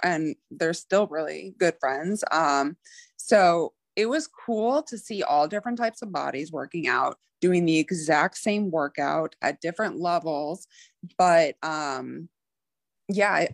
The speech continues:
I was, like, seeing, you know, my weight drop, um,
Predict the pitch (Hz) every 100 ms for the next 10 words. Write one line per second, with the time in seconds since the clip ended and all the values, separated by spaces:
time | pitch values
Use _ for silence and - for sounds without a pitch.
0 | - 180 180 - 170 151 - - - 190
1 | 196 190 175 - 180 175 165 160 156 156
2 | 156 - 165 151 170 208 - - 160 170
3 | 156 135 127 131 180